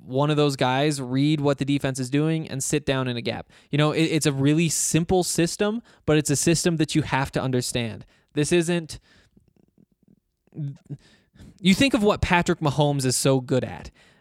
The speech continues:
um, an, an air raid product, and we're all so surprised that Patrick Mahomes didn't find more success in college, that he didn't break college football. Well, what does he do in the N F L?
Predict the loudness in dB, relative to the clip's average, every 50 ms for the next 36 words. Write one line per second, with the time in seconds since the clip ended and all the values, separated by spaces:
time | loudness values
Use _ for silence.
0 | _ _ _ _ -4 -2 0 0 0 0 -2 -4 -4 -2 -2 0 0 2 2 0
1 | 2 2 2 4 4 4 2 2 0 0 0 0 2 0 -2 -4 -6 -8 -18 -20
2 | _ -20 _ _ _ _ -2 0 0 0 0 -2 -4 -6 -10 -8 -2 0 2 2
3 | 4 4 4 2 2 2 2 2 2 2 0 -2 -2 2 2 4 4 4 2 -2
4 | -6 -6 -8 -10 -12 _ -20 -20 _ _ -14 -2 0 0 0 0 -2 _ -6 -2
5 | 0 0 2 2 2 0 0 2 2 2 4 2 2 2 0 -2 -4 -6 -8 _
6 | -12 -2 0 2 2 2 0 -2 -4 -8 -8 -2 0 2 2 2 2 2 2 2
7 | 0 0 -2 -4 -2 0 0 0 0 0 -2 -6 -8 -6 -4 -4 -4 -4 -4 -6
8 | -4 -2 0 2 0 0 2 0 0 0 0 -2 -2 0 0 0 0 0 -2 _
9 | _ -4 0 0 2 2 2 0 -2 -4 -4 -6 -6 -6 -6 -12 -12 -12 -14 -16
10 | _ -20 -20 -20 -20 _ _ _ _ _ _ -4 2 2 4 4 4 2 2 0
11 | 0 2 2 4 4 4 4 4 2 2 4 2 4 4 4 4 2 0 -2 -6
12 | _ _ _ 0 0 2 2 2 0 0 -2 -4 -6 -8 -12 _ _ _ _ -6
13 | 0 2 2 2 2 0 2 2 2 4 4 2 -2 -6